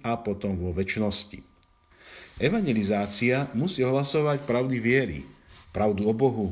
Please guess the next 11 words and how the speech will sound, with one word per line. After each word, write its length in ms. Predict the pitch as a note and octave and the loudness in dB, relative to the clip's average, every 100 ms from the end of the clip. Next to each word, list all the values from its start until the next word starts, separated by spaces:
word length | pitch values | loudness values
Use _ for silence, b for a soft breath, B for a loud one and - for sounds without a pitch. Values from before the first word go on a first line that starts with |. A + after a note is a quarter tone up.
| - - | -6 -6
o 100 | G#2+ | -6
človeku, 800 | - B2+ A#2+ A2+ - F2+ E2+ - | 0 0 0 -2 -2 -4 -4 -4
o 40 | A2+ | -2
svete 480 | - B2 A2+ A2+ - | 0 -2 -2 -4 -4
a 80 | G2 | -6
zároveň 640 | F#2+ F#2+ F#2+ G#2 C3 E3+ B B B | -2 -2 0 0 0 -2 B B B
spôsob 720 | - - C#3 F3 G3+ C3 G#2 | -6 -4 0 2 2 -2 -2
ohlasovania, 880 | G2+ G2+ G2 - F#2+ G2 G2+ A2 C#3 - - | 0 0 0 0 0 0 0 -2 -4 -10 -12
a 80 | E2+ | -8
najmä 400 | E2+ D#2+ D#2+ F#2+ | -6 -4 -2 0
jazyk, 400 | F#2+ B2+ C3 | 0 -2 -4